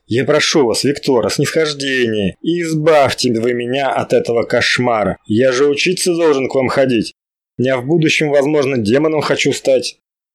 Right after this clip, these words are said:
запальчиво крикнул Владимир. «А все эти личности будут мне мешать в учебе». «Ну, это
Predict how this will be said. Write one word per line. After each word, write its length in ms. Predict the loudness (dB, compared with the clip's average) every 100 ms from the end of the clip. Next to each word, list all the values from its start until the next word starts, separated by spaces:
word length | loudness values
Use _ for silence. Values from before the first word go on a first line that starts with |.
| -6
запальчиво 720 | -2 -2 0 0 2 0 0
крикнул 460 | 0 -2 -2 -2 0
Владимир. 560 | 0 0 0 -2 -4 _ _ _ -6
«А 140 | -4
все 240 | 0 0
эти 160 | 0 0
личности 640 | 0 0 0 -2 -2 -2
будут 360 | -2 -2 -2 -2
мне 140 | -4
мешать 420 | -4 -2 0 0
в 40 | 0
учебе». 480 | 0 0 -2 -4 -10 _ _ _ -2
«Ну, 160 | -2 0
это 200 | 0 0